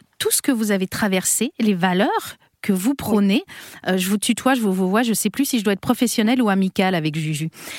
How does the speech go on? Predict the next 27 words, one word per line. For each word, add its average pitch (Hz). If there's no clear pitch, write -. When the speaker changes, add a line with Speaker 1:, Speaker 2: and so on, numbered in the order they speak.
Speaker 2:
Moi, 277
Speaker 1:
Euh, 285
Speaker 2:
moi, 330
le 349
titre, -
ça 339
me 311
va 285
bien, 302
mais 359
c'est 302
comme 381
tu 403
préfères. 269
Speaker 1:
<laughs> 381
Alors, 226
je 262
vais 302
dire 277
Speaker 2:
<laughs> -
Speaker 1:
tu. 262
Alors, 233
en 302
yoga, 320
on 233
a 254
cet -